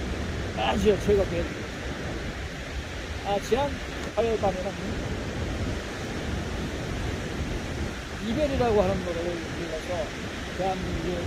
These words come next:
중장년들을 또 울음바다로 만들지 않았습니까?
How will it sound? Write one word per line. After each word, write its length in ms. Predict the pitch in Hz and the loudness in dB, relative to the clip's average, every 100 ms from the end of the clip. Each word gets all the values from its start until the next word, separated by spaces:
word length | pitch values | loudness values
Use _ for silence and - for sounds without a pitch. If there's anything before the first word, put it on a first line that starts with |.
| - | -2
중장년들을 840 | 196 190 175 170 165 165 170 175 170 170 - - - - - - - - - - - | 0 0 -2 0 0 0 0 0 0 -2 -2 -2 -2 -2 -2 -2 -2 -2 -2 -2 -2
또 1000 | 170 151 - - - - - - - - | -2 -2 -2 -4 -4 -4 -4 -4 -2 4
울음바다로 560 | 202 220 196 185 170 156 143 - - - - - - - - - - - | 8 8 6 0 2 0 0 -2 -2 -2 -2 -2 -2 -2 -2 -2 -2 2
만들지 380 | 185 180 165 160 | 2 2 2 2
않았습니까? 840 | 151 - - - - 202 - | 2 0 -2 0 0 0 0